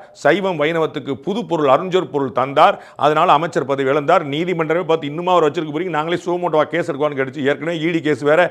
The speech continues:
அப்புறம் இந்த கேஸ் வேறயா அப்படின்னு சொல்லிட்டு கவலைப்பட்டு அமைச்சர் பதவியில் நீக்கப்பட்டார். திருக்கோவிலூர் தொகுதியில போட்டிட்டார். இதுக்கு முன்னாடி அந்த மாவட்டத்துல விழுப்புரம் உள்ள பல தொகுதியில போட்டிட்டவர் தான்.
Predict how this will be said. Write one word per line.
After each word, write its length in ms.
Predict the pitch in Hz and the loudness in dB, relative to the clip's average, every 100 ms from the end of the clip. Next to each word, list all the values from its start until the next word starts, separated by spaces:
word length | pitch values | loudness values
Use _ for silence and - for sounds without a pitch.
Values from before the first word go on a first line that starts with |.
| - - | -2 0
அப்புறம் 240 | 139 165 156 | 2 2 0
இந்த 120 | 180 | 0
கேஸ் 240 | 170 175 147 | 0 0 0
வேறயா 200 | 147 156 | 4 4
அப்படின்னு 180 | 139 135 | 2 -4
சொல்லிட்டு 200 | 143 139 | -2 0
கவலைப்பட்டு 380 | 147 139 156 | 0 0 4
அமைச்சர் 280 | 156 147 143 | 4 4 -2
பதவியில் 200 | 139 139 | -2 -4
நீக்கப்பட்டார். 420 | 131 139 127 160 170 - - - | -4 -4 2 2 2 -10 -14 -6
திருக்கோவிலூர் 680 | 247 185 214 196 180 156 151 | -4 -4 2 4 4 0 -2
தொகுதியில 220 | 151 151 135 | 0 0 0
போட்டிட்டார். 300 | 135 143 135 | 0 2 0
இதுக்கு 140 | 143 | 2
முன்னாடி 180 | 160 165 | 2 4
அந்த 100 | 156 | 4
மாவட்டத்துல 500 | 139 147 156 151 151 160 - - 139 | 2 4 4 4 4 2 2 -12 2
விழுப்புரம் 320 | 180 175 156 | 2 2 0
உள்ள 140 | 156 | 0
பல 180 | 165 156 | 4 4
தொகுதியில 320 | 156 156 156 127 | 2 0 0 0
போட்டிட்டவர் 460 | 160 147 131 131 127 | 0 -2 2 2 2
தான். 120 | 190 | 0